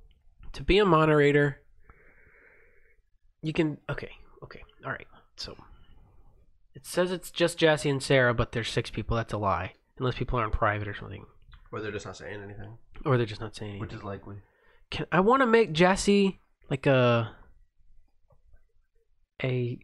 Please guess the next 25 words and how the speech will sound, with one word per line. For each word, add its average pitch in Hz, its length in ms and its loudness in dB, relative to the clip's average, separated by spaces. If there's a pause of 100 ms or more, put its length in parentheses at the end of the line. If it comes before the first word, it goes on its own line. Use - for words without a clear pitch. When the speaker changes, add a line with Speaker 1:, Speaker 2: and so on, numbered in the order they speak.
Speaker 1:
w-, - 180 -8
there's, 147 280 -4
there's 170 280 -2
other 220 240 2
things 185 240 -4
you 151 120 -4
can 135 160 -6
do 143 180 -2
that 127 120 -2
Speaker 2:
Really? 180 200 -16
Speaker 1:
aren't, 156 460 -4 (1040)
that's - 180 -12
not 156 140 4
a 160 60 4
moderator. 135 680 4 (420)
It's, - 240 -10
like, 120 140 0
right 135 320 2
below 123 520 4 (760)
moderator. 104 560 -10 (3500)
Speaker 2:
I 107 60 -10
think 135 160 -6
that's 131 160 -6
on 104 100 -6
Twitch. 98 340 -8